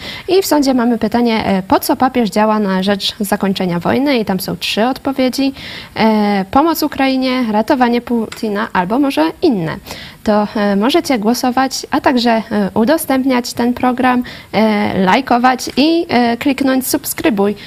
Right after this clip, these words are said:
e, w, m, tutaj pod naszym filmem, e, jeżeli jeszcze nie zasubskrybowaliście naszego kanału, więc, e, zapraszamy,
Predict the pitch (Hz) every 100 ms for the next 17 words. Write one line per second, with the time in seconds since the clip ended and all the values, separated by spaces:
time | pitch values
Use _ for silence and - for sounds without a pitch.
0 | - - 208 196 196 190 190 220 208 208
1 | 208 196 208 190 208 233 294 294 240 247
2 | 262 269 - - - 226 214 220 214 233
3 | 226 214 240 254 240 240 - - - 254
4 | - - 254 254 226 202 - 240 247 -
5 | 247 294 262 190 190 190 190 190 - 196
6 | 196 196 202 202 - 196 196 190